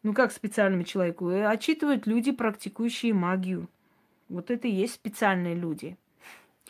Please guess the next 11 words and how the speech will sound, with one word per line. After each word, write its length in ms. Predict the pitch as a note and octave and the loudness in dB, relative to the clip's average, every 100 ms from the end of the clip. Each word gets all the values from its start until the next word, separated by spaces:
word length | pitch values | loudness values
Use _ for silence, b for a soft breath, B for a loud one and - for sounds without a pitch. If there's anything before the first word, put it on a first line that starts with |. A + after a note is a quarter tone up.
| B B - | B B 0
Уберите, 360 | G3+ D4+ D#4+ | 6 6 4
пожалуйста, 420 | A3+ G#3 G3 F#3 F#3+ | 0 2 2 0 -6
этого 200 | F#3+ F3+ | -2 0
Даниэля, 720 | G3 G3+ G3+ G3+ G3 F3+ E3+ | 4 6 6 6 4 2 0
или 140 | E3+ | -4
как 240 | E3+ F3+ | -4 -8
там 220 | - D#3+ D#3+ | -6 -6 -6
это, 200 | E3 E3 | -8 -8
э, 600 | D#3 D3+ G#2 G2 E3 F2 | -8 -8 -10 -12 -14 -8
ничтожество 720 | F3+ F3+ - E3+ E3 - D#3+ | -8 -8 -8 -8 -8 -12 -12
зовут. 360 | E3 D3+ D3+ | -10 -10 -10